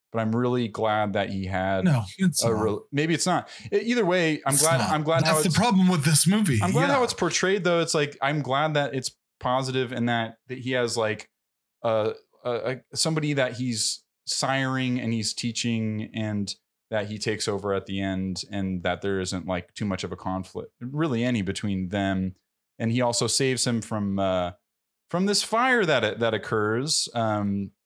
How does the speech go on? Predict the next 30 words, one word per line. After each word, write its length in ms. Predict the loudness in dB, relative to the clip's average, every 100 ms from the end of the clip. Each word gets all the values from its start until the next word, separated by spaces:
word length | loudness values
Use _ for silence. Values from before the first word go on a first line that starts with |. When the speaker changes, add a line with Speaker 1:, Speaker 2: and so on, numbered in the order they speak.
| _ _ _ _ _ _
Speaker 1:
because 220 | -4 -2
of 40 | 0
the 60 |
people 240 | -2 -2 0
that 200 | 0 0
hate 340 | 0 -2 -2 _ _ _ _
what 140 | -6 -4
he's 140 | -2
doing, 360 | 0 0 0 -2
hate, 300 | -2 -4 -6 _ _
uh, 440 | -2 0 0 -2 -6 -10 -8
what 140 | -4
they 80 | -2
represent, 600 | -2 -4 -4 0 0 -2 -8 _ _ _ _ -6
and 440 | -2 0 -2 -2
they 200 | -2 -2
burn 280 | -4 -4 -2
the 80 | -2
place 340 | -2 -2 -2
down. 480 | -2 0 0 0 -2
He 160 | -4 -4
goes 240 | -2 -2
in 80 | -4
to 120 | -6
save 400 | -4 -2 -2 -2
him 360 | -2 -2 -2 -8 _ _ _ _ _ _
and 520 | -4 -2 -2 -4 -8 -10 _ _
comes 280 | -6 -6 -4
back 260 | -2 -4 -4
out. 400 | -2 0 -2 -6